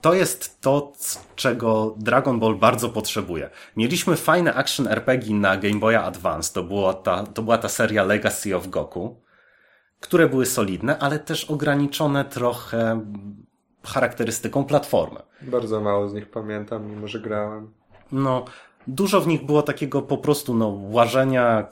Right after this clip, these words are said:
Speaker 1: klikania w jeden guzik. Taka Zelda tak naprawdę.
Speaker 2: O.
Speaker 1: Tylko ze skinem Dragon Balla.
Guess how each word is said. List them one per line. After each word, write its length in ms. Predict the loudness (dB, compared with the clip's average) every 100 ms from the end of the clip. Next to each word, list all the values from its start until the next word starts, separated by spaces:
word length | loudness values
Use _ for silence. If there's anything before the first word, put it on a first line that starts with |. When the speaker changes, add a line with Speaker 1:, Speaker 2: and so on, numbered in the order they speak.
| -6
Speaker 1:
klikania 560 | -6 2 4 6 4
w 60 | 2
jeden 360 | 0 0 0
guzik. 460 | 0 -2 -2 -4 -4
Taka 340 | -4 -4 -2
Zelda 440 | 0 4 4 4 0
tak 180 | -2 -6
naprawdę. 640 | -6 -4 -6 -6 -12 -12 -6
Speaker 2:
O. 160 | -4 0
Speaker 1:
Tylko 540 | 0 4 4 4 2 -12 -16 -8
ze 220 | 0 0
skinem 400 | 2 2 4 4
Dragon 380 | 4 4 2 0
Balla. 240 | -2 -2